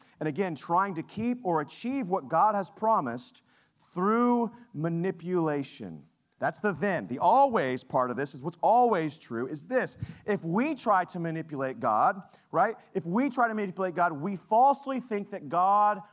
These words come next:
works within an ec-, an economy or a system of works. If God is a God of blessing,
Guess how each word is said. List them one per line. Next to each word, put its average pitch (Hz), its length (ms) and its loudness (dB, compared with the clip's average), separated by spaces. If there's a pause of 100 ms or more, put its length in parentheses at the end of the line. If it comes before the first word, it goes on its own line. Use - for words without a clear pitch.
works 185 520 -2
within 165 720 -8
an 139 100 -10
ec-, - 140 -14 (180)
an 139 100 -10
economy 220 800 -4 (320)
or 139 140 -4
a 123 80 -6
system 190 800 -8 (400)
of - 120 -8 (160)
works. - 680 -14 (1900)
If 113 60 -16
God 170 220 2
is - 80 -10
a 139 40 -12
God 165 160 0
of 135 100 -8
blessing, 131 440 -2